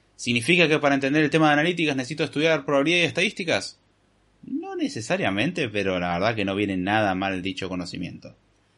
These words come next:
Si pueden aprenderlo, aprovechenlo, pero vamos a ver de que no es necesario. Hay herramientas que simplifican mucho este tipo de cosas y que digieren bastante esta información. Si uno le quiere sacar verdaderamente el jugo,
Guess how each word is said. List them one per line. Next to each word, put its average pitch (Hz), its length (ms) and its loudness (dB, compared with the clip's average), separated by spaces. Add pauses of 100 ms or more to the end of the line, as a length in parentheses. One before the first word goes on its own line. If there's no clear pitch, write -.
Si - 220 -12
pueden 104 300 0
aprenderlo, 135 680 0
aprovechenlo, 98 760 -6
pero 90 240 -6
vamos 104 260 -6
a 101 60 -2
ver 117 200 -2
de 117 140 -8
que 98 160 -10
no 98 220 -6
es 107 80 -8
necesario. 131 600 -6
Hay 104 140 -4
herramientas 104 480 -6
que 107 100 -12
simplifican 107 640 -6
mucho 120 460 -6
este 110 200 -12
tipo 107 280 -12
de 101 60 -12
cosas 120 520 -8 (580)
y 110 140 -4
que 113 180 0
digieren 147 480 2
bastante 123 380 -4
esta 113 140 -6
información. 101 520 -8
Si - 160 -8
uno 120 120 -2
le 127 80 -4
quiere 123 180 -6
sacar 117 320 0
verdaderamente 117 640 -2
el 131 60 -6
jugo, 156 400 -4